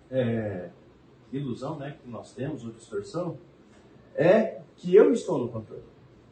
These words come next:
É impressionante como nós temos a sede pelo controle. Nós queremos saber o que vai acontecer amanhã, nós queremos saber o que vai acontecer com nossos filhos, nós queremos saber o que vai acontecer com a nossa carreira,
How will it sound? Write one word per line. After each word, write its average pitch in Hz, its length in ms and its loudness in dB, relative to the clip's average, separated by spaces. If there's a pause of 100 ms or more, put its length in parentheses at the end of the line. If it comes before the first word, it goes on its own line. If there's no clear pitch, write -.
(1160)
É 139 140 4
impressionante 185 800 -2
como 170 200 -8
nós 156 320 -6
temos 156 640 -6
a - 160 -12
sede 233 720 -4 (300)
pelo 226 280 6
controle. 175 440 -10 (1300)
Nós 147 200 -4
queremos 165 260 -2
saber 139 220 -2
o 135 60 -2
que 123 60 -8
vai 123 120 -2
acontecer 113 400 -12
amanhã, 107 500 -4 (300)
nós 135 160 -6
queremos 127 240 0
saber 123 160 -8
o 120 60 -6
que 117 60 -14
vai 117 100 -6
acontecer 113 340 -14
com 101 80 -20
nossos 95 320 -20
filhos, 220 480 -8 (380)
nós 131 140 -4
queremos 139 260 2
saber 127 220 -2
o 123 60 0
que 127 100 -6
vai 123 180 -2
acontecer 120 380 -8
com 120 120 -12
a 110 80 -6
nossa 110 260 -10
carreira, 208 600 4